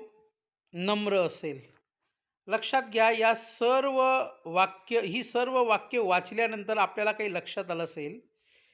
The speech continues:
की ही जी काही सर्व वाक्य आहेत, तर ही सर्व वाक्यातून आपल्याला एक गोष्ट आवर्जून लक्षात येते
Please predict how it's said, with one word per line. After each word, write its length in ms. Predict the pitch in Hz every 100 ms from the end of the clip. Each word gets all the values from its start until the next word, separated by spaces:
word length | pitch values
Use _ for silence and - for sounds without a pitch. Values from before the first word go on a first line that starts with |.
| _ _ _ 269
की 40 |
ही 260 | 262 254 262
जी 120 | 285
काही 160 | 302
सर्व 400 | 277 - 262 269 247
वाक्य 420 | 208 208 - 240
आहेत, 400 | 180 156 160 - - _ _ _ _ _ _ _ _ _ _ _ _
तर 140 | 240 247
ही 240 | 208 262
सर्व 520 | - - 262 277 285 269
वाक्यातून 1900 | 226 - - 233 202 226 - _ _ _ _ - - _ _ _ - 262 262
आपल्याला 460 | 214 214 233 247
एक 260 | 247 226 202
गोष्ट 320 | 208 214 -
आवर्जून 420 | 208 208 220 247
लक्षात 360 | 254 220 - 214
येते 320 | 190 165 180